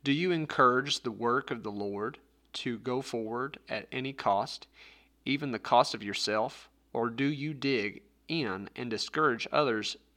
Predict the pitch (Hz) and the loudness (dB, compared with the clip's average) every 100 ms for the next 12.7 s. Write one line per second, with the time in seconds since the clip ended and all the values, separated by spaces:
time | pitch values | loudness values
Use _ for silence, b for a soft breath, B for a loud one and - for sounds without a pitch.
0 | _ _ _ _ - 127 101 - - 151 | _ _ _ _ -6 -4 -6 -8 -2 -2
1 | - - - 120 127 123 131 - 131 110 | -2 -8 -8 -4 -4 -4 -8 -6 -6 -6
2 | 104 90 - 87 90 - - _ 110 - | -8 -4 0 2 0 -6 -20 _ -12 -8
3 | - 135 - 113 107 - 113 92 64 - | 0 0 0 -4 -6 -4 -4 -4 -10 -14
4 | - _ _ _ _ _ - B B B | -18 _ _ _ _ _ -8 B B B
5 | B - 127 147 180 143 156 147 117 113 | B 0 2 2 2 2 0 -4 0 2
6 | 131 135 139 180 - - _ _ _ _ | 2 2 0 -2 -10 -20 _ _ _ _
7 | - 131 117 107 101 123 - B B _ | 0 4 10 12 12 10 2 B B _
8 | - 123 120 110 120 139 135 135 135 127 | 4 6 6 4 4 4 6 6 6 2
9 | 117 117 123 - - - 117 110 107 117 | 6 8 8 4 -6 -6 -4 2 2 2
10 | 123 104 117 117 - 127 127 202 - - | -2 0 -2 -2 0 4 4 4 -6 -16
11 | _ _ _ _ _ - B B B B | _ _ _ _ _ -20 B B B B
12 | 170 170 185 220 202 - | 8 10 10 8 6 -2